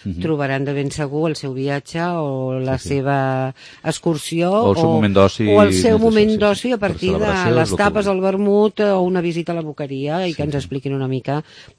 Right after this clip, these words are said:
Speaker 2: que, què és aquest mercat tan impressionant. Està al carrer
Speaker 1: Mhm.
Speaker 2: Pinto Fortuny número dotze de
Speaker 1: Mhm.
Speaker 2: Barcelona i podeu trobar-lo allà on vulgueu. A, a més, és un, és un centre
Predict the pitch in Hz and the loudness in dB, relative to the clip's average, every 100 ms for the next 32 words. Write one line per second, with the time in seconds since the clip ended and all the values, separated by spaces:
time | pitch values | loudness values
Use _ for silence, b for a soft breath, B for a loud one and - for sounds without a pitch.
0 | _ 170 151 143 123 170 156 143 135 131 | _ -4 -4 -4 -6 -2 -2 -2 -6 -6
1 | 127 139 127 127 127 120 117 113 117 120 | -6 -6 -6 -4 -4 -6 -8 -6 -4 -4
2 | 120 123 139 151 - 139 143 127 127 143 | -4 -6 -6 -6 -6 -8 -10 -12 -10 -6
3 | 135 131 127 160 165 151 180 277 B B | -4 -4 -2 -2 -2 -2 -4 -6 B B
4 | 87 110 139 127 143 180 196 190 240 - | -8 -4 -6 -4 -4 -2 -2 -2 -4 -6
5 | 170 156 151 175 190 - 127 127 123 131 | -6 -4 -4 -4 -6 -6 -6 -4 -4 -6
6 | 139 143 123 120 131 147 143 127 123 127 | -4 -4 -4 -4 -4 -2 -2 -2 -2 -4
7 | 120 110 117 127 - 170 208 240 B B | -6 -8 -12 -12 -8 -4 -4 -6 B B
8 | B 208 247 285 262 233 208 233 220 214 | B -8 -4 -4 -4 -6 -6 -6 -6 -8
9 | 196 - 233 233 208 226 262 | -8 -8 -8 -8 -4 -4 -4